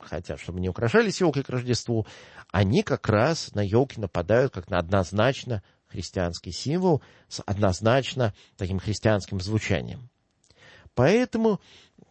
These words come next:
э, я не думаю, что в современном обычае украшать ёлку, э, есть хоть что-то неправильное, что-то языческое. Хотя, конечно же, тут всякий человек,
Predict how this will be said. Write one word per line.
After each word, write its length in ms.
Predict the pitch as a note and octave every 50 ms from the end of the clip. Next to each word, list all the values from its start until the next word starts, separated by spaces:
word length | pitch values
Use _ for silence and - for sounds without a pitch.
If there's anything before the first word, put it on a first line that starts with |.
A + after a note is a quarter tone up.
| - - -
э, 540 | - G2 A2 G#2 G2+ G2 G2 G2 G2+ G2+ -
я 260 | - G#2 G2 G#2+ B2 C#3
не 120 | D3 C#3+
думаю, 440 | B2+ C3 D#3+ G3 F#3 E3 D#3 C#3+ A#2+
что 600 | - - - - A2+ A2 A2 G#2+ G#2 G2+ - - - - -
в 120 | - - -
современном 640 | - B2 A#2 B2 C3 D3 D3+ F3 F#3 F3 D3 B2+ A#2+
обычае 380 | A#2 A2+ A#2 A2+ G2 - - G#2
украшать 480 | - G#2+ A2 A2 - - G2 F2 -
ёлку, 400 | A#2+ D#3+ F#3+ D3 - C#3+ B2 G#2 _ - - _ _ _ -
э, 240 | - - G2+ F#2 F#2
есть 380 | F#2 F#2 A2+ B2+ B2 - - -
хоть 220 | _ - G2+ -
что-то 340 | - - - A2+ G#2+ - -
неправильное, 540 | G2 F#2 - A2+ B2 C3 B2 A2 G2+ F#2+ E2+
что-то 420 | - - - G2 - - F#2 F2 _ _ _ _ -
языческое. 680 | G2 G2 F#2 F#2+ G2+ F#2 - - - - - - - - _ _ _ _ _ - - - - _
Хотя, 320 | - - A#2+ - - D3+
конечно 680 | - - B2 A#2 B2+ D#3+ G#3+ B3 A3+ E3 G3 F#3 F3 C3+
же, 320 | A#2+ A#2+ G#2+ E2+ C2 - -
тут 280 | - B2+ B2+ - - -
всякий 420 | - - - C3 D3 - - B2+
человек, 600 | - - - G#2 G#2 G2+ G2 F#2+ G#2+ B2 - -